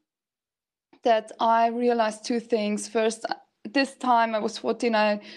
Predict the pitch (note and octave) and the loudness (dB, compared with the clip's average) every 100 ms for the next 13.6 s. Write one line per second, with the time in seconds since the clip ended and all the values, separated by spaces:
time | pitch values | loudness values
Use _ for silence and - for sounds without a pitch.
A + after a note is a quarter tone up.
0 | - B3 B3+ A#3 A#3 G#3 G#3 - - - | -6 0 2 2 0 0 -2 -8 -18 -20
1 | _ _ _ A#3+ A3 G#3+ G#3 A#3+ A3+ A#3 | _ _ _ -4 -2 -2 0 0 0 -4
2 | A#3 A3 - A3+ G#3+ G#3+ G#3+ G#3+ - G#3+ | -6 -8 -6 0 0 2 0 -2 -4 -4
3 | G3+ - A#3+ A3+ A3+ G#3+ A3+ A3 G#3+ A3 | -4 -6 -4 0 0 0 0 0 0 -2
4 | G3+ G#3 G#3 G#3 G#3 G3+ G3+ - - G#3 | -2 0 2 2 2 -2 -4 -10 -4 -2
5 | G3 G3 - - G#3 G3 F#3 - G#3+ G3+ | -2 -6 -6 0 0 0 -12 -2 0 0
6 | G3+ A3+ G3+ G3+ - - - A3 A#3 B3 | -4 -4 -4 -4 -14 -20 -10 0 0 2
7 | A#3+ A#3 G#3 A3 G#3+ G#3 G#3 - - A#3 | -2 -4 -6 -2 0 0 -4 -14 -4 0
8 | A#3+ A3+ G3+ G3 A3+ C4+ - - _ _ | 0 -2 -4 -2 -4 -6 -14 -20 _ _
9 | _ _ _ _ A3 A3 A3 A3 A3 A3 | _ _ _ _ -4 -2 0 -2 -2 -8
10 | - _ A3+ A3 G#3+ A#3 - B3 A#3+ A#3+ | -12 _ -4 -2 -2 -4 -6 -2 0 0
11 | C4+ - C#4 A3+ A3+ A3 - - A3 G#3+ | -2 -4 -4 0 0 0 -6 -2 0 0
12 | A3 A3 A3+ A3 A3 A#3 A#3+ A#3+ A3+ A#3 | -4 -4 0 2 2 0 -2 -6 -2 -2
13 | A3+ A3 A#3 A#3 B3 B3 | -2 -2 0 2 0 -2